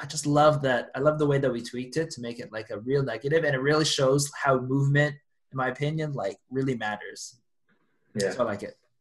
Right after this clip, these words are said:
Speaker 2: All
Speaker 1: All
Speaker 2: right.
Speaker 1: right.
Speaker 2: That's a good conclusion.
Speaker 1: That, has that been
Speaker 2: Awesome. We only rolled a minute.
Speaker 1: Oh, yeah, yeah. That is. That has been ten minutes. It's been more than ten minutes.
Speaker 2: Yep. Excellent.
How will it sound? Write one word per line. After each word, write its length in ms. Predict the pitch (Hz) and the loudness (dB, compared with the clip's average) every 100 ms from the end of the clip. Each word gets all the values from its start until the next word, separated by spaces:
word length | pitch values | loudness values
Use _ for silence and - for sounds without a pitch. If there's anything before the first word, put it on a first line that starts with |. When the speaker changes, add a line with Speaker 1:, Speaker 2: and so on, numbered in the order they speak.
| _ _ _ _ _ _ | _ _ _ _ _ _
Speaker 2:
All 80 | 247 | 8
Speaker 1:
All 80 | 131 | 8
Speaker 2:
right. 140 | 104 | 4
Speaker 1:
right. 180 | - - | -6 -8
Speaker 2:
That's 480 | 120 - - _ - | -8 -8 -18 _ -14
a 20 | |
good 140 | 110 - | -14 -14
conclusion. 400 | - 131 131 165 | 2 6 6 8
Speaker 1:
That, 340 | 151 151 - _ _ _ _ _ - | 6 4 -4 _ _ _ _ _ -20
has 140 | 143 | -4
that 200 | 151 147 | -2 0
been 420 | 151 156 160 160 160 - _ _ _ _ _ - - | 0 0 0 -2 -4 -12 _ _ _ _ _ -8 2
Speaker 2:
Awesome. 320 | 196 - - - - | 2 2 -8 -10 4
We 120 | 165 | 6
only 120 | 147 | 8
rolled 180 | 127 120 | 6 6
a 20 | |
minute. 200 | 120 117 | 6 8
Speaker 1:
Oh, 40 | |
yeah, 160 | 311 254 | 10 10
yeah. 220 | 254 139 143 | 10 8 8
That 140 | 202 | 8
is. 240 | 185 - - | 6 4 0
That 160 | 190 | 2
has 100 | 180 | 2
been 120 | 139 | 2
ten 120 | 120 113 | -4 -4
minutes. 380 | 107 104 - _ _ | -4 -6 -10 _ _
It's 80 | 165 | -4
been 100 | 175 | 2
more 140 | 202 | 2
than 80 | 143 | 4
ten 160 | 123 113 | 2 0
minutes. 380 | 104 - - _ _ _ _ _ _ - | -4 -8 -14 _ _ _ _ _ _ 0
Speaker 2:
Yep. 180 | 214 - - - | 0 -2 -8 -2
Excellent. 420 | 190 - 113 | 0 2 0